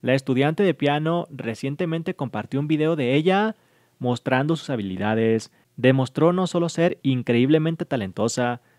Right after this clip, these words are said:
sino que los fans no pudieron evitar notar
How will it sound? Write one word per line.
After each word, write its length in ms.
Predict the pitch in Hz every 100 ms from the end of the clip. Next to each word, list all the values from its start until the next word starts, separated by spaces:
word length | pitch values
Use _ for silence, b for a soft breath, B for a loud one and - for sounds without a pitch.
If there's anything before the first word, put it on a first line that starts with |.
| _ _
sino 280 | 139 135 135
que 80 | 131
los 200 | 123 -
fans 460 | 151 180 196 - -
no 240 | 139 151
pudieron 340 | 175 165 180 160
evitar 380 | 113 - 151
notar 540 | 156 135 143 165 185